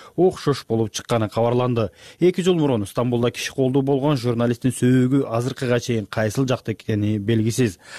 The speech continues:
Анкара былтыр бул окуя боюнча кылмыш ишин козгоп, жыйырма кылмышка шектүүгө эл аралык издөө салган. Теманы кабарчыбыз Эльвира Будайчиева улантат.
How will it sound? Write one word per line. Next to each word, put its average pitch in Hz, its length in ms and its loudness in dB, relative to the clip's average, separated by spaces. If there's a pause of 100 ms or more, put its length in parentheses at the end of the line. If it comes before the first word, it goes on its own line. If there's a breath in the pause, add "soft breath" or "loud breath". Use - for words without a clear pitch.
(140 loud breath)
Анкара 170 440 0
былтыр 117 340 -2
бул 123 320 2
окуя 156 220 2
боюнча 147 300 0
кылмыш 117 500 -2
ишин 123 240 -4
козгоп, 143 320 0
жыйырма 120 480 0
кылмышка 127 540 -2 (420 loud breath)
шектүүгө 127 840 0 (100)
эл 135 160 2
аралык 113 320 0
издөө 117 480 0
салган. 113 460 -2
Теманы 117 340 0
кабарчыбыз 127 480 0
Эльвира 117 400 2
Будайчиева 107 560 -2
улантат. 107 500 -2